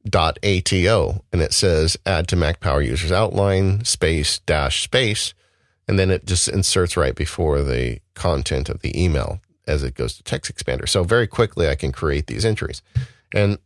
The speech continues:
for years, they worked on my Mac, great, but they never worked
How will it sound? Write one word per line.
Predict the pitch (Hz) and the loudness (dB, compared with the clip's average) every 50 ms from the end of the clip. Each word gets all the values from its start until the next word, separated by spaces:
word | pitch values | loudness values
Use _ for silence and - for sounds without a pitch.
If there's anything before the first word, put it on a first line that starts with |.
| _ _ _ | _ _ _
for | - 117 110 | 0 0 2
years, | 110 123 139 143 139 131 123 - | 4 4 4 4 4 2 2 4
they | - 113 101 | 4 4 4
worked | 98 107 107 98 - | 4 4 2 2 2
on | 104 95 | 2 2
my | 90 87 | 2 2
Mac, | 85 92 95 95 95 - _ _ | 4 2 2 2 0 -4 _ _
great, | - 110 104 104 98 - - | 0 2 2 2 2 0 -2
but | - 92 | -2 0
they | - 90 | 2 2
never | 90 90 85 82 82 82 | 2 2 2 2 0 0
worked | 82 76 76 69 71 71 - - | 0 0 0 0 0 -2 -4 -8